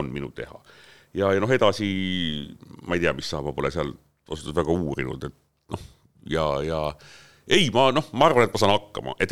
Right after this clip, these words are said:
kes oskab mind võib-olla rohkem lugeda, see saab aru, mis ma mõtlen. Ja ma arvan, et, et iga kommentaatorit, mida lähemalt sa tunned, seda paremini on võimalik lugeda tema eelistusi välja.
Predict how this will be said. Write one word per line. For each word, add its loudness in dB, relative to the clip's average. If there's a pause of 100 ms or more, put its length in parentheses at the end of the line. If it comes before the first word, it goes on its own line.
kes 4
oskab 2
mind -2
võib-olla 4
rohkem 2
lugeda, 6
see 6
saab 4
aru, 2
mis -6
ma 4
mõtlen. -2
Ja 2
ma 6
arvan, 0
et, -4 (480)
et -2
iga 4 (100)
kommentaatorit, 2 (420)
mida 2
lähemalt 2
sa -2
tunned, 0
seda -2
paremini 4
on -2
võimalik 2 (260)
lugeda 4
tema 6
eelistusi 0 (260)
välja. -2